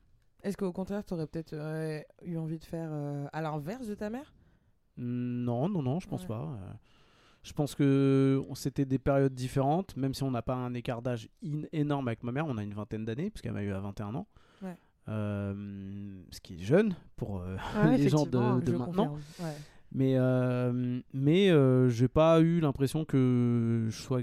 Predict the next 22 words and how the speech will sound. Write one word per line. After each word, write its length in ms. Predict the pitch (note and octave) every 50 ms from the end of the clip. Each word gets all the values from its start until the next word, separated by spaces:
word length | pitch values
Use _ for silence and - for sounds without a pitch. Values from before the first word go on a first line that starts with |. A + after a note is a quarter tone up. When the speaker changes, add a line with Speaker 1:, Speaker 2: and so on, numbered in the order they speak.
| A#2+ A#2 -
Speaker 2:
je 40 | -
sois 200 | - - C#3 B2+
guidé 400 | A#2+ C3 C3+ C3+ C3 C#3+ D3+ D#3
par, 240 | - C#3 A#2+ G#2+ A2+
euh, 80 | A#2 A#2
dire, « 140 | A#2+ B2 -
Ah 140 | - A2+ G#2+
putain, 260 | - - - A#2+ A2
faut 140 | - - -
pas 120 | - C3+ C3
que 60 | -
je 40 | -
fasse 240 | - C3+ - - C#3
les 80 | C3+
mêmes 220 | B2+ C3+ C3+ C3+ B2 A#2+
erreurs 380 | C3 B2+ B2 C3 C3 C3 B2+ A#2
ou 120 | A2+ A2+
les 100 | A2 A2
mêmes 220 | A2+ A#2+ B2+ B2+
choix 420 | A2+ - - C3 A#2+ B2 B2+ B2+ B2
parce 180 | - A#2 -
que, 120 | - -